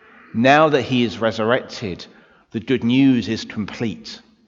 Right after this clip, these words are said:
The good news that the kingdom of heaven is at hand, which is declared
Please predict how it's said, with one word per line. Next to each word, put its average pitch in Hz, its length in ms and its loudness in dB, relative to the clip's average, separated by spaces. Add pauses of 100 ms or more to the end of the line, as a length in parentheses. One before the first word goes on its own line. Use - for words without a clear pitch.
(280)
The 110 100 -8
good 135 200 -2
news 151 320 2
that 107 60 -10
the 131 80 -4
kingdom 135 380 -2
of 123 120 2
heaven 120 500 0 (180)
is 127 160 2
at 104 120 2
hand, 135 360 2
which 110 120 -10
is 113 100 -6
declared 127 640 0